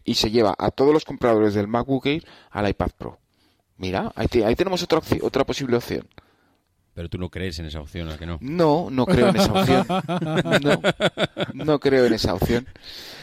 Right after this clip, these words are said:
Speaker 1: Yo también que me gustaría recordar que este año, mm, según pone la propia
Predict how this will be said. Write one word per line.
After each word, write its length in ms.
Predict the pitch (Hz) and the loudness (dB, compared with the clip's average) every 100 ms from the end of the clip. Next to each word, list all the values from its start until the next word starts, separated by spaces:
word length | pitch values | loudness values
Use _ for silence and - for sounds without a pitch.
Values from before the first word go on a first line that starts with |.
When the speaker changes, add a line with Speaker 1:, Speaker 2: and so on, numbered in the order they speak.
| 143 120 - 131 | -14 -12 -8 4
Speaker 1:
Yo 160 | 160 | 4
también 400 | 175 190 185 196 | 6 4 4 2
que 220 | 202 165 131 | 2 2 2
me 120 | 135 | 2
gustaría 440 | 127 - 131 151 | 2 2 4 4
recordar 680 | 165 160 139 127 170 165 175 - - | 4 2 2 4 4 2 -2 -10 -20
que 420 | - 131 143 151 87 | 0 4 6 6 4
este 300 | 139 - 139 | 2 2 2
año, 420 | 147 147 156 - - | 2 0 0 -2 -10
mm, 360 | 110 113 107 104 | -14 -12 -12 -10
según 360 | 95 110 98 110 | -4 -4 -4 -4
pone 280 | - 131 117 | 0 2 4
la 280 | 104 101 87 | 2 2 0
propia 480 | - - 117 120 | -4 0 4 4